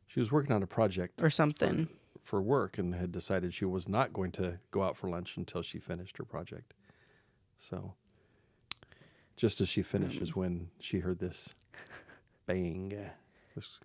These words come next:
Speaker 1: impact.
Speaker 2: Um, so when my dad tried to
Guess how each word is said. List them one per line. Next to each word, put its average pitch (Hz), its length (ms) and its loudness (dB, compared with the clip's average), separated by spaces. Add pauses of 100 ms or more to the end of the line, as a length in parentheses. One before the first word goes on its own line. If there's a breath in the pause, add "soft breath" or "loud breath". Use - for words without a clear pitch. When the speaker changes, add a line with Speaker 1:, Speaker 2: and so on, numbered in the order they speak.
Speaker 1:
impact. - 440 -4 (240)
Speaker 2:
Um, 147 460 2 (380)
so 160 580 10 (1800 soft breath)
when 175 200 6
my 170 160 8
dad 175 320 10
tried 175 300 10
to 165 320 12